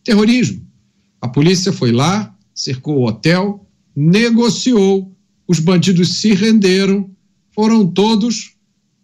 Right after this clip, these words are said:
presos, investigados, condenados, sentenciados. Cinco ou seis anos depois, os mesmos personagens estavam envolvidos numa guerra pelo tráfico de drogas da favela da Rocinha.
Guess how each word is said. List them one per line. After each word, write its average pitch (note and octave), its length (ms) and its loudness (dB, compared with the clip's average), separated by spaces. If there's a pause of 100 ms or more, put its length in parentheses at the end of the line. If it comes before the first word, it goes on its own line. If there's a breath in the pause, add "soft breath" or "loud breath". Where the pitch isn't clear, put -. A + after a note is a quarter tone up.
(160)
presos, F#3 600 -2
investigados, D3+ 1120 -4
condenados, D#3+ 1040 -2
sentenciados. E3+ 1160 -2 (640)
Cinco - 640 -2
ou B3+ 60 0
seis A3 380 0
anos G#3 280 2
depois, F3 680 0 (420)
os F#3 200 2
mesmos G3 880 2
personagens E3 1040 -2 (260)
estavam F3+ 600 -2
envolvidos D#3+ 640 0
numa E3 220 0
guerra D3 320 0
pelo D#3 220 -4
tráfico D3 460 -4
de D3+ 140 0
drogas C#3+ 560 -2 (520)
da D#3 140 -2
favela B2 400 0
da C#3 120 -2
Rocinha. E3 560 0